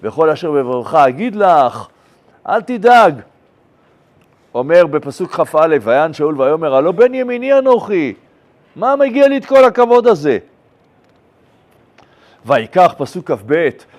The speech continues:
"ויקח שמואל את שאול ואת נערו, ויביאם לשקתה,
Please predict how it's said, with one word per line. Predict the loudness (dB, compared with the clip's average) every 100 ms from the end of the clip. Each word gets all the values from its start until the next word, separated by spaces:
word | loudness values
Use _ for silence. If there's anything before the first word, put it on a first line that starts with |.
| _ _ -12
"ויקח | 0 0 0 -2 -4
שמואל | -4 0 0 0
את | -4
שאול | -4 -2 -4 -4 -4 -4
ואת | -2 -4 -4
נערו, | -4 -4 0 -2 0 4 6 6 2 2
ויביאם | 0 2 -2 -2 -4
לשקתה, | -10 -10 -2 2 2 4 4 4